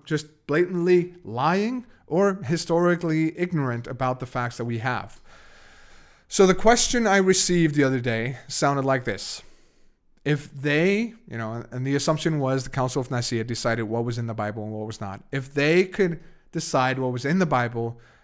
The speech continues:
uh, what's stopping someone else, like Joseph Smith in Mormonism, to add something to the Bible? Well, when we see the Council of Nicaea for what it actually really was,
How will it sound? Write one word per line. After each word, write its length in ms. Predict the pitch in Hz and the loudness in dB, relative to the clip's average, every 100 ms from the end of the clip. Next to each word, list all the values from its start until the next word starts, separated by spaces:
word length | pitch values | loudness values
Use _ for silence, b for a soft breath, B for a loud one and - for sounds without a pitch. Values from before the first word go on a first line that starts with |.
| b - | b -10
uh, 200 | 113 - _ | -8 -8 _
what's 320 | - 139 160 - | -6 2 2 2
stopping 720 | - 143 - 147 139 147 147 | -2 -2 0 2 2 0 -4
someone 380 | 131 135 131 143 | -2 -2 0 0
else, 480 | 123 113 131 - - - | 0 -2 -4 -8 -12 -6
like 220 | 127 123 | -6 -2
Joseph 340 | 147 135 156 | -2 -2 -6
Smith 540 | - 120 110 113 - - | -8 -8 -6 -8 -10 -12
in 180 | 123 117 | -8 -6
Mormonism, 680 | 120 123 120 117 110 110 113 | -4 -4 -4 -6 -8 -10 -10
to 200 | 117 131 | -6 -6
add 280 | - 170 180 | -2 0 0
something 380 | - 127 117 110 | -4 -4 -6 -10
to 100 | 110 | -10
the 80 | - | -12
Bible? 380 | 95 95 - - B B B B B B B B B B B B | -12 -12 -18 -20 B B B B B B B B B B B B
Well, 240 | 165 165 160 | 8 8 8
when 180 | 185 | 6
we 80 | 185 | 4
see 160 | 180 240 | 4 2
the 100 | 220 | 2
Council 320 | 202 185 175 | 4 4 4
of 80 | 151 | 2
Nicaea 440 | 151 147 185 156 | 2 2 4 2
for 80 | 147 | 2
what 240 | 131 143 | 2 4
it 120 | 160 139 | 2 2
actually 500 | 143 151 - 151 135 | 2 2 0 -2 -2
really 540 | 117 117 151 139 123 | -2 -2 0 2 0
was, 880 | - 127 120 143 120 107 117 - - | -4 -2 4 4 4 -2 -4 -2 -4